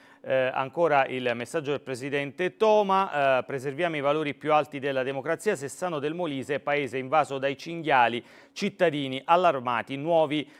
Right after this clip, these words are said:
avvistamenti nei pressi delle abitazioni private, poi ci sono, eh, tutte le altre notizie.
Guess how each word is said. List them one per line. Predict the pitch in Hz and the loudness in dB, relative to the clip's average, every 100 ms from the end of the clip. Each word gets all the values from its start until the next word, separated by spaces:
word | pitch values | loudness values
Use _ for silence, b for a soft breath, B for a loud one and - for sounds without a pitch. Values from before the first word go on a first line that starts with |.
| B | B
avvistamenti | - 156 165 185 - 170 139 120 117 135 | 2 4 4 -4 -2 -2 -2 -8 -10 -10
nei | 131 | -8
pressi | 131 127 - 135 | -4 -4 -6 -8
delle | 120 151 139 | -4 -2 0
abitazioni | 135 123 151 143 - 165 147 | 0 -2 -4 -4 -4 -8 -6
private, | - 180 127 107 123 | -4 0 0 0 -4
poi | 120 117 | -6 -10
ci | 135 | -10
sono, | 120 135 123 117 B B B | -4 -2 -2 -6 B B B
eh, | - 123 | -6 -2
tutte | 202 196 190 | -2 2 2
le | 165 | 6
altre | 139 123 113 131 139 - | 8 6 4 -2 -2 -2
notizie. | 160 170 147 - - - | -4 -2 -6 -12 -18 -16